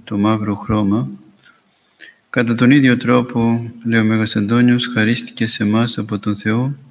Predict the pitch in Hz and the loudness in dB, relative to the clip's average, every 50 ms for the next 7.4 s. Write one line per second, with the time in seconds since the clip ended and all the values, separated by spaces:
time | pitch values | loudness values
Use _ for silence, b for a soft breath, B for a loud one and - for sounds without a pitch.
0 | b b b b b b b b b b _ _ _ _ - - 123 117 117 113 | b b b b b b b b b b _ _ _ _ -4 0 2 4 4 4
1 | 113 113 113 117 - 120 113 110 113 107 107 110 107 - - 120 - - 143 127 | 4 2 0 -2 -2 -2 0 0 0 0 -2 -4 -8 -8 -8 -10 -6 -4 -4 -4
2 | 107 98 95 95 92 - - _ _ _ _ _ _ _ _ - - B B B | -4 -4 -6 -10 -14 -18 -20 _ _ _ _ _ _ _ _ -20 -20 B B B
3 | B B B B B B B _ - 113 117 113 117 107 104 113 110 107 - 127 | B B B B B B B _ 0 2 4 4 4 4 4 2 2 2 2 4
4 | 127 120 120 113 113 113 113 113 - - 113 107 110 - - 139 131 117 110 113 | 4 4 4 4 4 2 2 0 -2 -4 -6 -6 -4 -2 0 2 4 4 4 2
5 | 120 123 120 - 143 - 120 - 117 117 113 110 110 110 113 113 113 113 110 - | 2 0 -2 -2 -4 -4 -2 0 0 2 2 2 2 2 2 2 0 0 -2 -4
6 | - 117 110 - 113 113 110 107 101 101 107 104 104 104 - - 110 104 101 - | -6 -6 -4 -2 0 0 0 0 0 -2 -2 -2 -2 -4 -6 -4 -4 -4 -4 -6
7 | - 107 - - 123 113 101 101 | -8 -4 -2 0 0 0 0 -4